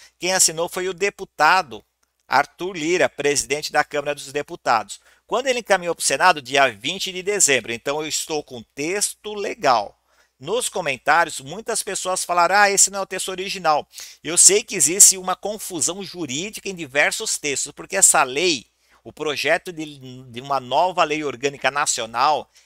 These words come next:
ela transita lá na Câmara dos Deputados desde do, desde o ano dois mil e um. Então tem muitas alterações, mas esse que eu estou mostrando aqui é o último texto. E aí,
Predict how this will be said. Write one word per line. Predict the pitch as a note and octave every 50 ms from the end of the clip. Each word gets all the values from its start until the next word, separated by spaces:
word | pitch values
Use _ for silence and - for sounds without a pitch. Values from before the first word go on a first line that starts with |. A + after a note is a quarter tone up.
| _ -
ela | - C#3+ D#3+ E3
transita | - - F#3 G3 E3+ - - - D3 F#3 G#3 - - D3+ C3+ A#2+ A2+ - -
lá | C3 B2 B2+ C#3 E3 F#3+ G#3
na | G3 E3+ D#3 -
Câmara | _ - D#3+ D#3 D3+ D3+
dos | C#3 C3 -
Deputados | - C#3 - - _ - B2+ D3 E3+ E3 - - _
desde | B2 A#2+ A2+ C3+ D3+ E3+ G3+ G#3 F#3+ A3+
do, | G3+ F#3+ A#3 A3+ G#3 F#3 F3+ D#3+
desde | D3+ D3 C#3+ E3 F#3 F3+ F3+ G#3+
o | G#3 G3+ F#3+ F#3
ano | F#3+ G3+ G#3+ G#3+
dois | F3+ G3 F#3+ F#3 D#3+ -
mil | D#3 F3 G#3 A3+
e | B3 B3 B3+
um. | F#3 E3 G3 G#3+ G3 D#3 _ _ _ _ _ _ _ _ _
Então | - F#3+ G3+ G#3+ _ -
tem | A3 G3+
muitas | F#3 F#3 G#3+ G3+ A#3+ A3+ G3+
alterações, | G#3+ G#3+ G3+ - A3 A3 A3 A3 - - D3 B2+ -
mas | - E3+ F3+ F3 C#3+ E3
esse | G3+ A3+ A3+ - -
que | -
eu | F#3+
estou | F3+ - - F3+ E3
mostrando | D#3 C#3+ C3+ - - - C3+ C3 B2+ A#2
aqui | A2 - - - F3+ G#3 F#3+ D#3 - _ -
é | E3 E3+ E3+
o |
último | E3 D#3+ D#3+ - - E3 F#3
texto. | - - - - - - - -
E | - F#3+
aí, | G#3 G3 D#3 E3 G3+ A#3+